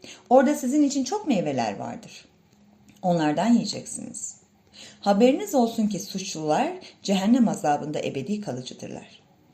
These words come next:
Kendilerinden o azap hafifletilmez ve onlar onun içinde bütün ümidi kesmişlerdir. Biz onlara zulmetmedik ama kendileri zalimdiler. Şöyle bağırışırlar: "Ey Malik,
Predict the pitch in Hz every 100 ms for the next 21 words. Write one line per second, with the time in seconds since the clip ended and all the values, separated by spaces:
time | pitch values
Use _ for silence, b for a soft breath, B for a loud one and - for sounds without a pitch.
0 | B B _ 247 233 254 269 277 302 240
1 | 214 220 226 247 - 220 214 226 220 247
2 | 226 135 - - b b - 165 160 185
3 | 185 180 180 B - 180 226 254 - -
4 | 170 170 165 190 381 311 208 202 208 175
5 | - - - - - - - - _ -
6 | _ _ B B B 285 320 330 339 359
7 | - 247 220 202 165 123 - - - _
8 | - 170 170 - 170 156 165 262 - 147
9 | 143 139 - - - - _ _ _ -
10 | B B - 330 381 220 147 131 - -
11 | - - - - _ B B - 214 240
12 | 180 135 123 -